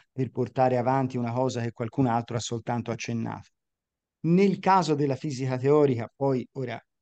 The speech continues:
Oppenheimer si, si, mm, diciamo così, riferisce per certi versi all'età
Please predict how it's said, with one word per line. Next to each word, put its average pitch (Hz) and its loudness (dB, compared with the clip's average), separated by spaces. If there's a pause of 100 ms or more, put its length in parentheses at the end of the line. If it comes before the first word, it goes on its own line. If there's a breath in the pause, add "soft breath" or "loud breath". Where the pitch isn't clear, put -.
(560)
Oppenheimer 139 0
si, 127 -8
si, 123 -4
mm, 123 -6
diciamo 123 -6
così, 117 -6
riferisce 131 -2 (200)
per 120 -6
certi 131 -2
versi 143 2
all'età 131 2